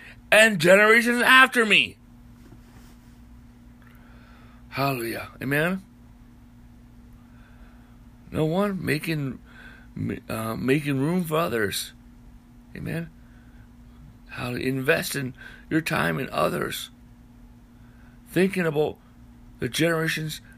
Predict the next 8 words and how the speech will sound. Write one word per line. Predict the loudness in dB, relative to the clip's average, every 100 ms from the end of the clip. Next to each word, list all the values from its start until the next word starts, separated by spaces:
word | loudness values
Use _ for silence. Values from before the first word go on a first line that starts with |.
| -8
beyond | -2 0 2 0 0
you. | -2 -8 -12 -20 -20 -20 -20 -20 -20 -20 -20 -10
Hallelujah. | 0 2 2 -2 -6 -12 -20 -20 -20 -20 -20 -20 -20 -12
And | -8 -6
preparing | -6 -2 0 2 0 -2
for | -4
that. | -4 -4 -6 -18 -20 -20 -20 -20 -20 -20 -20 -20 -20 -20 -20 -20 -20 -20 -20 -20 -20 -20 -20
Hallelujah. | -12 -6 -4 -4 -6 -8